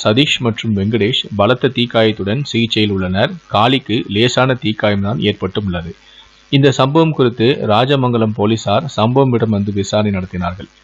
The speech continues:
மேலும் தீ வைத்து கொளுத்திய ராஜசேகரை பிடிக்கவும் முயன்றனர். அப்போது அவர் வீட்டை பூட்டிக் கொண்டு உள்ளே இருந்து கொண்டார்.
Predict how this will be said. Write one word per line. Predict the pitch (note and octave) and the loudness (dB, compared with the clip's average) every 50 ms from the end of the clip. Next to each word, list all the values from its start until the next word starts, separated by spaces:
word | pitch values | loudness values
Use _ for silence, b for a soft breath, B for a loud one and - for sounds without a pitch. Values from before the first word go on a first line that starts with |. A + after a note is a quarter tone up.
| b - | b -4
மேலும் | - G#2 A2 G#2 A2 B2+ D#3+ - - | 0 2 2 4 2 0 -2 -2 -2
தீ | - C3 C#3 | 2 4 4
வைத்து | C#3 C#3 C3 B2+ C3 B2+ - | 6 6 4 4 0 -2 0
கொளுத்திய | A2+ G#2+ G#2 G#2+ G#2+ G#2 A2 C3 - - | 2 0 0 2 2 2 2 2 0 -2
ராஜசேகரை | A2 G2+ G2+ A2 A#2 C3 A#2 - A#2+ A2+ A2 G#2+ G#2 F#2+ | 0 0 2 2 2 2 0 2 2 2 2 2 0 0
பிடிக்கவும் | - - G#2+ A#2+ A#2+ - G#2 G2+ A#2 C#3 | -2 -2 -2 -2 0 0 0 0 0 0
முயன்றனர். | B2+ G2+ G2 F#2 F2+ F2 E2+ E2 - _ B B B B B B B B | 0 0 0 0 -2 -4 -6 -8 -10 _ B B B B B B B B
அப்போது | - A#2+ - - D#3 C3 C3 D3+ - - | -2 -2 0 4 4 4 4 4 2 2
அவர் | - G#2+ G#2 A2+ B2+ C#3+ - - | 0 2 2 2 2 2 0 -2
வீட்டை | G2 A2+ C#3 C#3 - A2 A#2+ D3+ - - | 0 0 0 2 2 0 0 -2 -2 0
பூட்டிக் | - D3 D3 C#3 C#3+ - | 2 2 2 4 2 0
கொண்டு | - G#2+ G2+ G2 G#2+ B2 C#3 - | 2 2 2 4 4 2 2 2
உள்ளே | A2+ A2+ B2 C3+ B2+ | 2 2 2 4 2
இருந்து | A2 G#2 G2+ G2+ G#2 A#2 - | 2 0 0 -2 -2 -4 -4
கொண்டார். | - - F2+ - - - - | -2 -4 -2 -2 -4 -6 -8